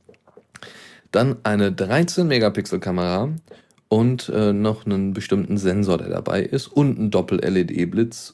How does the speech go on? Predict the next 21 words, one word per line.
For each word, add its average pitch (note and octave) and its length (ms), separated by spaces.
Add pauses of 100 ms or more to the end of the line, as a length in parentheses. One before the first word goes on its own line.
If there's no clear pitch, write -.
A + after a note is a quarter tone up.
und, A#2+ 480 (140)
äh, G2+ 320 (380)
überhaupt. F#2 600 (560)
Äh, G2 360
das - 240
Ding C#3+ 180
kann A#2+ 560
Videos D3+ 640
in A2+ 240
vier A#2+ 380
K A#2 340
aufnehmen D#3 920 (420)
und B2 240
diese D#3 340
in B2+ 220
Zeitlupe C#3 760
mit A#2 300
hundertzwanzig B2+ 920
F A#2 200
P - 200
S - 260